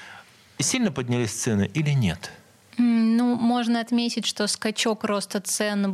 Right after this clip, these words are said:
Speaker 2: был, э, в середине того года, а затем он, э, постепенно нивелировался, и сейчас цены, в принципе, не отличаются от тех, что были даже в начале того года, потому что мы смогли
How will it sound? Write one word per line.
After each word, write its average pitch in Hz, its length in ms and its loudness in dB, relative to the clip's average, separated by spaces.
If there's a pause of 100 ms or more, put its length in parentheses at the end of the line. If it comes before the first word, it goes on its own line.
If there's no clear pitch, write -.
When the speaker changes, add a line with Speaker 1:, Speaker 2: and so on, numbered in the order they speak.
Speaker 2:
был, 196 340 2
э, 196 340 -2
в - 60 -4
середине 196 640 2
того 202 380 0
года, 202 520 -2 (580)
а 202 240 0
затем 240 540 0
он, 226 440 2
э, 202 180 0
постепенно 202 600 -2
нивелировался, 220 880 2
и 190 60 -4
сейчас 233 520 -4
цены, 226 340 0
в - 60 -8
принципе, 196 500 -2
не 190 240 2
отличаются 190 1160 -2
от 196 140 0
тех, 185 260 0
что - 200 -6
были 180 280 0
даже 185 400 -2
в 180 100 -4
начале 185 600 0 (380)
того 180 300 -2
года, 185 400 -2
потому 196 300 -2
что - 180 -4
мы 185 120 2
смогли 185 500 0